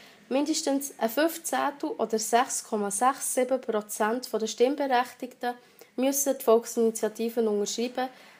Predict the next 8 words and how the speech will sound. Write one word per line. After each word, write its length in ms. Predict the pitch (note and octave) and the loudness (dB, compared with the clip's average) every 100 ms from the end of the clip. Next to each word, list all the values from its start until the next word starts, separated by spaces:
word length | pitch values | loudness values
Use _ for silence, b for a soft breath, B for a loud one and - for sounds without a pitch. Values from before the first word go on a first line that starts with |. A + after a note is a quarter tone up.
| B | B
damit 300 | A#3+ B3+ B3+ | 4 4 4
sie 120 | B3+ | 2
überhaupt 440 | A#3 G#3+ A3+ A3+ | 2 4 4 4
zustande 480 | A#3 A3+ - F#3+ F#3+ G3 | 0 -2 -2 -4 -6 -8
kommen 180 | F3+ F#3 | -12 -12
kann. 120 | _ _ _ B B B | _ _ _ B B B
Zum 200 | - A#3 | 0 0
Vergleich, 600 | A3+ A3 A3+ C4+ F#4 - | 0 -2 0 0 0 -4